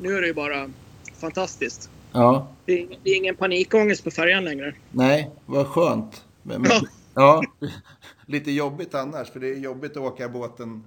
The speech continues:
Speaker 2: även utan ångest, så. Ja.
Speaker 1: Ja.
Speaker 2: Ja.
Speaker 1: Ja, men precis. Ja, men så det, det är, eh, jag vet inte vad frågan var nu, men, eh,
Speaker 2: Nej, men när du blir ikon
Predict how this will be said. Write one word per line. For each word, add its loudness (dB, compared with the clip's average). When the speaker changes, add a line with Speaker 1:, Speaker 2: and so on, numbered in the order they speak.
Speaker 2:
även -8
utan -6
ångest, -10
så. -20
Ja. -12
Speaker 1:
Ja. -4
Speaker 2:
Ja. -12
Speaker 1:
Ja, -8
men -12
precis. -4
Ja, -6
men -4
så -8
det, 4
det -2
är, 0
eh, -2
jag -8
vet -2
inte -4
vad -2
frågan -2
var -2
nu, -6
men, -8
eh, -10
Speaker 2:
Nej, 6
men -2
när 4
du 2
blir 2
ikon -2